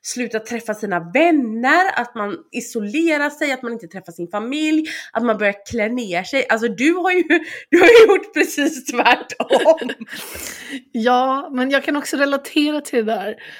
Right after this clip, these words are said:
Speaker 2: Alltså, för att, eh, typ, jag, jag kan fortfarande tycka att det är jobbigt om jag träffar någon, alltså, som jag inte har träffat sedan jag var smal.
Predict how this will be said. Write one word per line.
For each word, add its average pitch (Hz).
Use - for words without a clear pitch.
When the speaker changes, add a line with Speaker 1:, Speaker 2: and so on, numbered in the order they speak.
Speaker 2:
Alltså, 233
för 226
att, 214
eh, 214
typ, 220
jag, 247
jag 226
kan 277
fortfarande 254
tycka 226
att 208
det 214
är 208
jobbigt 214
om 220
jag 202
träffar 240
någon, 208
alltså, 226
som 226
jag 214
inte 208
har 202
träffat 233
sedan 196
jag 202
var 185
smal. -